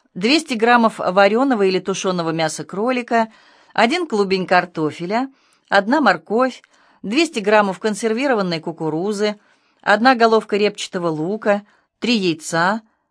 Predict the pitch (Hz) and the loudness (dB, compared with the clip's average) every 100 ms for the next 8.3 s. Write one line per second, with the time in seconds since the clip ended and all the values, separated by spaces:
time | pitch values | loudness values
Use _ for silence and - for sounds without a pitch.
0 | _ _ _ 233 247 185 185 - 160 151 | _ _ _ 0 2 2 -4 0 -2 -2
1 | 147 - 139 180 - 233 233 - _ _ | -8 -10 -10 -10 -6 -6 -6 -10 _ _
2 | _ - 277 269 185 175 180 147 143 143 | _ -2 0 2 -2 -4 -4 -4 -4 -6
3 | 160 220 226 196 202 _ _ _ - 147 | 0 0 4 2 0 _ _ _ -14 0
4 | 190 185 165 156 147 143 135 - 165 208 | 2 4 0 -2 -4 -6 -10 -10 -2 -2
5 | 214 214 196 185 _ _ _ 151 202 294 | -2 -6 -6 -8 _ _ _ -8 -2 0
6 | 277 254 247 240 233 226 - 185 170 147 | 2 2 0 -4 -4 -4 -4 -4 -4 -6
7 | 143 175 208 196 185 _ _ _ - - | -4 -4 -2 -2 -4 _ _ _ -10 -2
8 | 269 311 | 0 0